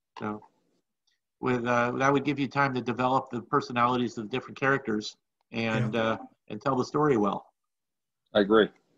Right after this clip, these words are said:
Speaker 1: Mm-hmm. So, okay, um, any other comments on the novels before, on the novel before we wrap it up?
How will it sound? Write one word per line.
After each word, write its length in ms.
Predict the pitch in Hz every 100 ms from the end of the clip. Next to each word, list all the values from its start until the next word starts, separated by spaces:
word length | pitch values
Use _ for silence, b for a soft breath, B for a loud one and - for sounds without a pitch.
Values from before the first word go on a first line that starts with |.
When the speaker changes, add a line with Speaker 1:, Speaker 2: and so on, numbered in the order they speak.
| _ 123
Speaker 1:
Mm-hmm. 180 | 120 117 _ _ _ _ _ - - _ _ _ _ _ _
So, 400 | 131 120 117 110 - - _ _ _ _ _ _
okay, 240 | - 151 143
um, 460 | 139 139 135 131 -
any 240 | 143 160
other 180 | 185 240
comments 460 | 240 156 120 107 -
on 120 | 123
the 80 | 117
novels 440 | 117 110 104 95
before, 380 | - - 131 127
on 120 | 120
the 60 | 123
novel 300 | 127 127 123
before 280 | 117 151 127
we 180 | 127 120 - _
wrap 200 | 127 139 156
it 80 |
up? 180 | 170 185